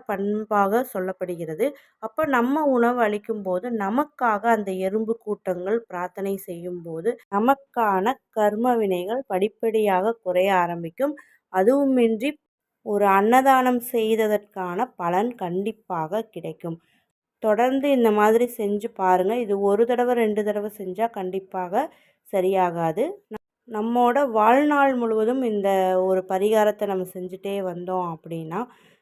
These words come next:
கண்டிப்பாக நம்மளுடைய அந்த கஷ்டம் வந்து மாறி, உண்மையாகவே அன்னதானம் கொடுக்கக்கூடிய அளவுக்கு நம்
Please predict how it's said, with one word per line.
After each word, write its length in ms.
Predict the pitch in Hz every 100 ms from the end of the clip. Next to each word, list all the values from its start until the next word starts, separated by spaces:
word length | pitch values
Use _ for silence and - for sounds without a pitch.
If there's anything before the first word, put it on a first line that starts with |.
| _
கண்டிப்பாக 640 | 214 247 285 - 208 202
நம்மளுடைய 920 | 226 196 190 247 277 277 247 214 196 196
அந்த 220 | 202 185 180
கஷ்டம் 540 | 180 175 - - 240 226
வந்து 260 | 190 196 220
மாறி, 460 | 190 180 185 208 285 - _ _ _
உண்மையாகவே 760 | 220 269 302 294 269 247 247 262
அன்னதானம் 720 | 226 208 226 240 240 233 226
கொடுக்கக்கூடிய 840 | 214 214 214 - 208 208 190 190 214
அளவுக்கு 580 | 190 185 214 247 - 339
நம் 180 | 285